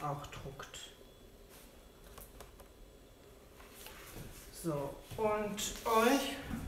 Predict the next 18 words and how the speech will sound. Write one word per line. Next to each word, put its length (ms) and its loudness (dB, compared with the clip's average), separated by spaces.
wir 140 4
wollen 240 8
das 160 2
heute 320 6
auch 240 0
ausprobieren. 720 -2
Dazu 300 10
braucht 500 8
ihr 280 10
erst 440 2
einmal 240 6
eine 400 2
Glasplatte. 640 2
Wenn 200 4
ihr 160 8
sowas 320 6
nicht 220 0
habt, 300 4